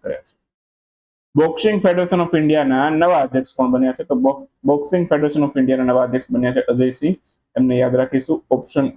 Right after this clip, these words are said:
એ આપણો કરેક્ટ આન્સર બનશે. ઓકે? એ સ્પાઇસ જેટના પણ ચેરમેન છે અત્યારે. ઓકે? અને Boxing Federation of ઇન્ડિયાના પુનઃ અધ્યક્ષ તરીકે ફરી વખત અજયસિંહ નિયુક્ત થયા છે. ભારતનું સમુદ્રી માછલી ઉત્પાદન કેટલા ટકાથી વધીને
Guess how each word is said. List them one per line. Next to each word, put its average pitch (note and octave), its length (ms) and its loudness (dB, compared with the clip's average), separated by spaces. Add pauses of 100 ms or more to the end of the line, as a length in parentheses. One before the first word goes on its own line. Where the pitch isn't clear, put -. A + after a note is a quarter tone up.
એ B2+ 60 4
આપણો B2 300 0
કરેક્ટ A#2+ 280 -2 (100)
આન્સર B2 280 -2
બનશે. C3+ 420 0 (380)
ઓકે? C#3+ 180 0
એ C#3 300 0
સ્પાઇસ C#3 500 -2
જેટના C3+ 260 0
પણ C3+ 200 -2
ચેરમેન C3+ 520 0
છે - 340 -4
અત્યારે. C3+ 420 0 (420)
ઓકે? C3 200 2
અને C3 180 0
Boxing C#3 460 -2 (340)
Federation C3+ 500 0
of - 80 -8
ઇન્ડિયાના C3 300 0
પુનઃ C3+ 320 0
અધ્યક્ષ B2 340 -2
તરીકે A#2+ 340 0 (240)
ફરી A#2+ 140 2
વખત C#3 380 -2
અજયસિંહ A#2 400 -2 (160)
નિયુક્ત A#2 300 -2
થયા G#2 120 -8
છે. - 160 -20 (2750)
ભારતનું F#3 380 0
સમુદ્રી F3 360 0
માછલી D3 340 0
ઉત્પાદન C#3 420 0
કેટલા C#3+ 240 0
ટકાથી C3+ 320 0
વધીને B2+ 460 0